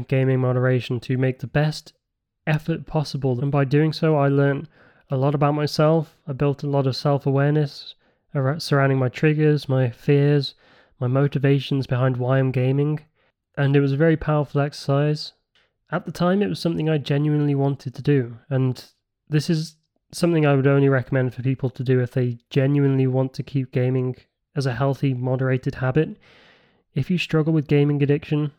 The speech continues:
either minor or severe, you should probably abstain completely from doing it. Doing an experiment like this could have some big consequences on your life if you decide to indulge in video games again.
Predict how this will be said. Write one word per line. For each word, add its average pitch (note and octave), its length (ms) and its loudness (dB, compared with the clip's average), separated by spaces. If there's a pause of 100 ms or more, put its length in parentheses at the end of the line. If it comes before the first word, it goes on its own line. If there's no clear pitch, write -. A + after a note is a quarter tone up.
(760)
either B2+ 500 0
minor C3+ 680 0 (440)
or A#2+ 260 -2
severe, C#3+ 640 2 (480)
you C#3+ 100 -2
should C#3 300 -2
probably D3 460 0
abstain C3 500 0
completely C3+ 460 -4
from A#2+ 200 -4
doing B2 300 0
it. E3 120 -10 (680)
Doing D#3+ 200 4
an E3+ 80 2
experiment C#3 480 0
like B2+ 140 -2
this C3 200 -2
could C3 180 0
have B2+ 180 0
some C3+ 120 -2
big C3 180 2
consequences C3 760 -2 (100)
on C3 100 -2
your C3+ 120 2
life D3 440 0
if C#3+ 160 -6
you C#3 60 2
decide C#3 380 2
to C#3+ 80 0
indulge C3+ 340 2
in C3+ 80 0
video C3+ 240 4
games C3+ 320 2
again. C3+ 340 0